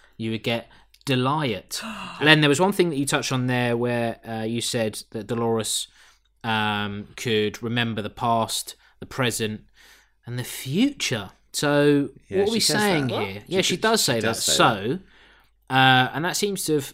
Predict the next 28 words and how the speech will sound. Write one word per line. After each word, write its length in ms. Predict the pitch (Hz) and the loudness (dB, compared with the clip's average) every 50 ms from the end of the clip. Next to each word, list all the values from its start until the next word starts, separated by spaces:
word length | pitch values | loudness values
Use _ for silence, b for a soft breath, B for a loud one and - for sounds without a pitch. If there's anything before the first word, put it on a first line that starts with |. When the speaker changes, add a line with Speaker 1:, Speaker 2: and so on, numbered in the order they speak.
| _ - | _ -16
Speaker 1:
flown 400 | - - - - 190 190 196 196 | -14 -10 -4 -2 -2 -2 0 -2
under 200 | 190 185 180 175 | -2 -2 -2 -2
the 120 | 170 170 165 | -2 -2 -2
radar 400 | 170 165 156 135 117 107 101 101 | 0 0 0 0 0 -2 -4 -4
a 40 | |
little 180 | 101 101 90 95 | -6 -6 -8 -10
bit. 240 | 92 98 95 95 - _ b b b b b b b b - | -12 -12 -14 -14 -16 _ b b b b b b b b -6
Um, 600 | 127 127 127 127 127 123 127 123 127 127 131 131 - | -2 0 2 4 4 2 2 0 0 -2 -4 -6 -4
but 140 | - 147 139 139 | -4 -2 0 2
Lucy, 560 | 151 160 175 170 - - 123 98 85 - - | 2 2 2 0 -2 -4 -6 -8 -8 -10 -14
if 140 | 113 - - | -14 -8 -6
I 300 | 151 151 151 147 143 139 | -4 -2 0 2 0 0
had 200 | - - 143 135 | 0 -2 -8 -10
to 80 | - - - | -8 -6 -4
ask 320 | 143 143 143 127 - - | -2 -2 -2 -2 -4 -4
you 100 | 143 135 | -6 -6
to 120 | 131 - - | -6 -6 -8
speculate, 840 | - - - 151 - - - 117 101 95 90 92 - - - - - B B B B B B B B B - - | -8 -8 -8 -10 -12 -10 -10 -10 -10 -8 -10 -12 -14 -12 -14 -14 -14 B B B B B B B B B -6 -2
uh, 280 | 120 120 117 117 117 - - | 0 2 2 2 2 0 2
is 180 | - 175 196 175 | 4 4 6 6
she 300 | - - - 196 196 175 | 4 2 2 0 0 -2
just 240 | 165 170 - - - | -2 -4 -4 -4 -2
talking 340 | 175 160 135 - 147 143 | -2 -2 -2 -2 -6 -6
about 400 | 135 127 135 131 131 127 127 - B B B B B | -4 -2 2 2 2 2 0 -2 B B B B B
the 160 | 120 127 123 | -4 -4 -4
hypothetical 880 | 113 - - 139 123 - 123 - - - 196 196 - - - - 123 104 | -4 -4 -4 -4 -4 -6 -6 -12 -8 -8 -8 -6 -6 -8 -6 -6 -6 -8
future, 640 | - - 104 95 - - - - 95 98 135 - - b b b b b b b b b b _ - | -6 -8 -10 -10 -10 -10 -12 -10 -8 -8 -10 -10 -12 b b b b b b b b b b _ 6
or 640 | 196 202 220 185 147 113 104 107 135 185 233 - | 8 10 10 10 8 6 4 2 0 0 -2 -6